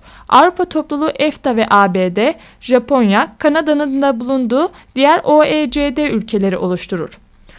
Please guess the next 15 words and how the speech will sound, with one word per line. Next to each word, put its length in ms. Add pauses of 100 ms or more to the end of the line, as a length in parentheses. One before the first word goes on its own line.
(220)
Bu 120
ülkeler 460
grubuna 460
en 240
fazla 340
ithalat 520
yaptığımız 520
ülkeler 420
sırasıyla 600
şöyledir: 600 (680)
Almanya, 680 (300)
A 260
B 240
D, 260 (260)
İtalya, 680